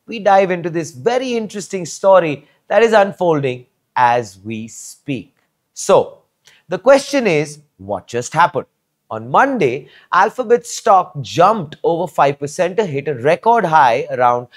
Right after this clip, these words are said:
three hundred and fifteen to three hundred and thirty dollars a share, pushing its market cap to roughly three point eight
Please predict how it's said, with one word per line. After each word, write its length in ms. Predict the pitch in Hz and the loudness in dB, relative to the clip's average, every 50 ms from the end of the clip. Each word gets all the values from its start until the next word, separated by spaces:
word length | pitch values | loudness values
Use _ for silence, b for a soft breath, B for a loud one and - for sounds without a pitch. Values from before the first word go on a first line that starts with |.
| b b b | b b b
three 220 | - - 247 262 | -6 -2 2 2
hundred 240 | 240 220 202 185 180 | 4 2 2 0 -4
and 120 | 180 156 147 | -6 -6 -8
fifteen 680 | 151 202 190 - _ - 226 226 202 156 135 139 147 | -8 -8 -10 -8 _ -6 -4 -4 -2 -4 -4 -6 -8
to 80 | 147 156 | -12 -14
three 220 | 135 - 165 175 | -12 -8 -4 -2
hundred 240 | 170 151 139 135 143 | -2 -2 -2 -2 -6
and 140 | 156 156 151 | -8 -8 -6
thirty 440 | - 143 135 147 _ - 170 165 160 | -4 -4 -4 -4 _ -12 -12 -12 -6
dollars 520 | 135 123 117 113 107 104 107 120 117 - - | -2 -2 -2 -2 -2 -4 -6 -8 -8 -10 -8
a 140 | - 139 143 | -6 -6 -6
share, 540 | 143 - - - - 190 175 151 107 80 - _ _ _ _ _ _ - | -8 -10 -12 -6 -2 0 0 0 0 -2 -8 _ _ _ _ _ _ 0
pushing 440 | 233 247 247 - - 156 127 123 b b b b b | 0 0 2 0 -2 -2 -2 -4 b b b b b
its 240 | b 226 - - 185 | b -2 -2 -2 -2
market 400 | 185 170 165 160 - 180 147 - | 0 2 2 0 -2 -8 -6 -2
cap 300 | - 208 196 190 - - | 0 2 2 0 -2 -6
to 120 | 196 180 | -14 -8
roughly 600 | 160 180 240 240 220 - - 170 151 139 139 b b b b b - | -2 0 0 0 0 -2 -8 -6 -6 -6 -6 b b b b b -12
three 200 | - 220 240 233 | -6 -6 -4 -4
point 360 | 190 - 202 190 180 160 - _ _ - | -4 -2 0 0 0 -2 -6 _ _ -2
eight 420 | 190 185 202 196 147 - - - | 0 0 0 0 -2 -6 -12 -20